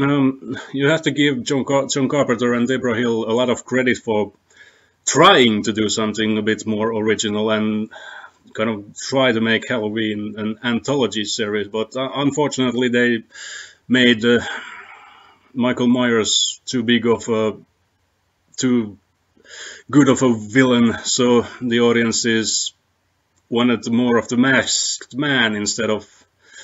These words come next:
some pretty original and quite nasty piece of work as this one is. Evil Dead Two, Dead by Dawn,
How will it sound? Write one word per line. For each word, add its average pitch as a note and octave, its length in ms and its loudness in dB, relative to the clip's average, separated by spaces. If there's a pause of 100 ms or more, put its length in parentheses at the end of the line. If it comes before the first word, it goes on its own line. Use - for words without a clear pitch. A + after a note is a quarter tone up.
(160)
some A#2 540 -2 (240)
pretty E3 500 -4
original E3+ 580 -4
and D#3 460 -6
quite C4 280 0
nasty A3+ 420 0
piece A#2 240 -2
of A2 140 -6
work G2+ 280 -6
as G#2 180 -8
this A#2 240 -6
one G2 180 -8
is. F2 360 -10 (1800)
Evil C3 240 4
Dead G#2 220 0
Two, D3 520 2
Dead A#2 200 2
by G2+ 140 2
Dawn, C3+ 400 0